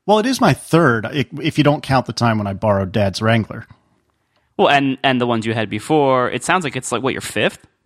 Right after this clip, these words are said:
Speaker 1: No, it's the Saturn, the Z, the borrowed Wrangler, and then the, uh, oh, and the Subaru.
Speaker 2: Uh,
Speaker 1: So that's
Speaker 2: yeah,
Speaker 1: three.
Speaker 2: yeah.
Speaker 1: This would be, sh-, God, you're a dick. <laughs> So this is the, this is the fourth, sir.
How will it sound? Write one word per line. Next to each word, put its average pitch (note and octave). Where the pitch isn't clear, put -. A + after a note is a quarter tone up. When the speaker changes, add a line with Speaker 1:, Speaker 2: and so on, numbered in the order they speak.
Speaker 1:
No, A3
it's -
the F3
Saturn, C#3
the D3
Z, A2+
the A#2+
borrowed A#2+
Wrangler, A2
and B2
then A#2+
the, B2
uh, B2
oh, C#3+
and A#2
the A2
Subaru. G#2+
Speaker 2:
Uh, A2+
Speaker 1:
So -
that's A2
Speaker 2:
yeah, A#2+
Speaker 1:
three. A#2
Speaker 2:
yeah. A2+
Speaker 1:
This C3
would B2
be, G#2+
sh-, -
God, A2
you're G2
a F2+
dick. -
<laughs> G3
So G#3
this G3+
is F3
the, A3
this E3
is D#3+
the C#3+
fourth, B2
sir. G2